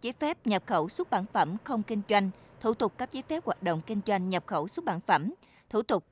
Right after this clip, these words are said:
cấp giấy phép nhập khẩu thiết bị in. Cục Đăng kiểm Việt Nam vừa phê duyệt cho phép Toyota Việt Nam thực hiện chương trình triệu hồi xe Toyota Prius để kiểm tra và thay thế hộp điều khiển E C U, túi khí trung tâm, được sản xuất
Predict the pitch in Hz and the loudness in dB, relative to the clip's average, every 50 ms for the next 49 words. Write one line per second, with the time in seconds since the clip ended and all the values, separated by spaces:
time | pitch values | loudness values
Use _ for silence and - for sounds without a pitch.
0 | _ - - 254 - - 226 233 - - 294 285 - - - 208 175 - - 214 | _ -2 -2 -2 -2 -2 -6 -6 -4 -2 -4 -4 -4 -2 -2 -4 -2 -2 -2 -2
1 | 165 151 170 - 330 - - 165 - - 190 190 185 170 - - - - - - | -2 -2 -2 -6 -6 -2 -2 -2 0 2 2 2 2 0 -2 -8 -20 -20 -20 -20
2 | - - - - - - - 523 233 247 - 311 285 - 208 226 254 - 190 - | -20 -20 -20 -20 -6 4 6 6 6 6 4 2 2 2 0 0 0 -4 -6 -2
3 | - 226 226 226 220 208 220 202 - 240 233 - 220 196 202 226 220 - 277 320 | 0 2 2 2 0 0 -2 -2 -2 -2 -2 0 0 0 2 0 -2 -2 -2 -4
4 | - - 226 - 220 208 - - 196 190 190 190 175 - 202 220 226 226 220 - | -2 -2 -4 -2 -2 -4 0 2 2 2 0 -2 -8 0 4 4 4 4 2 -2
5 | - - - - 254 - 330 - - - 262 254 226 - 226 196 185 - 220 196 | -14 -10 -4 -4 -2 -2 -2 -4 -4 -4 -6 -6 0 0 0 0 0 0 -2 -2
6 | 175 220 202 196 185 - - 226 220 - 233 208 214 208 202 - 208 190 - 185 | -2 0 -4 -4 -4 -2 -2 -4 -2 -2 -4 -4 -4 -4 0 0 0 0 2 2
7 | 208 269 311 - - - - - - 190 202 202 214 220 277 - - 254 247 247 | 0 0 0 -2 -12 -20 -12 -2 2 2 2 2 -2 -6 -6 -2 2 2 2 2
8 | 214 196 175 - 208 185 - 233 190 196 254 - - 277 190 175 - - 196 196 | 2 0 -2 -2 -2 -8 -2 0 0 0 0 -2 -2 0 0 0 0 2 2 2
9 | 180 - - 208 175 165 202 262 - - - 208 208 208 - 208 185 202 202 185 | 2 2 -4 -4 -4 -4 -4 -6 -8 -6 -4 -4 -4 -2 -2 0 4 6 6 6
10 | 185 - - - - 226 233 254 - - 240 269 - - 233 202 196 - 202 196 | 4 0 -12 -6 0 0 0 0 0 -6 -6 -6 -2 -2 -2 -2 2 2 2 2
11 | 185 - - - - - - - 220 226 220 208 - - 208 185 - - 349 | 2 -2 -14 -20 -20 -20 -10 2 4 4 4 4 2 -4 -8 -8 -6 -6 -8